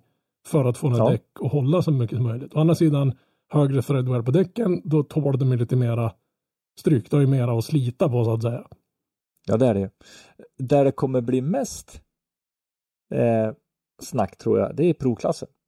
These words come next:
Speaker 1: Mm.
Speaker 2: Här säger man då endast däcktyper som nämns i då en godkänd lista. Alltså, de kommer ju skapa en lista med godkända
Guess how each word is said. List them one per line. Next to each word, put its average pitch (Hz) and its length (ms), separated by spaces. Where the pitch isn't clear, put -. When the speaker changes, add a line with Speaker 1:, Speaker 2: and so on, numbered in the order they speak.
Speaker 1:
Mm. 190 200
Speaker 2:
Här 165 180
säger 156 260
man 143 160
då 123 140
endast 143 480
däcktyper 135 540
som 127 260
nämns 110 460
i 110 340
då 104 380
en 110 260
godkänd 110 440
lista. - 380
Alltså, 117 280
de 123 180
kommer 135 180
ju 131 60
skapa 131 280
en 135 100
lista 117 280
med 117 100
godkända 101 600